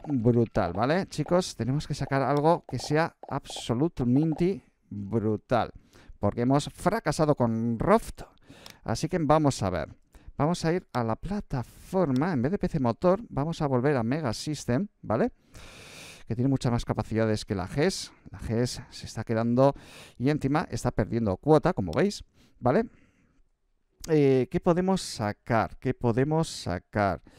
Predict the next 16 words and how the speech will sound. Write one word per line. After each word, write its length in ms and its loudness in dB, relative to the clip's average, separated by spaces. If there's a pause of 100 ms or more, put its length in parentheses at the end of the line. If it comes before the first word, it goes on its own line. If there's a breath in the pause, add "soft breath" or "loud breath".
(680 loud breath)
Pues, 840 4
por 400 -2
ejemplo, 640 -2
vamos 360 -2
a 80 0
ver. 220 -2 (540 loud breath)
A 100 -4
ver, 100 0
qué, 120 -2
primero, 400 -2
qué 100 -2
temas 400 -8
que 140 -8
podemos 360 0
sacar, 440 -10
¿vale? 240 -4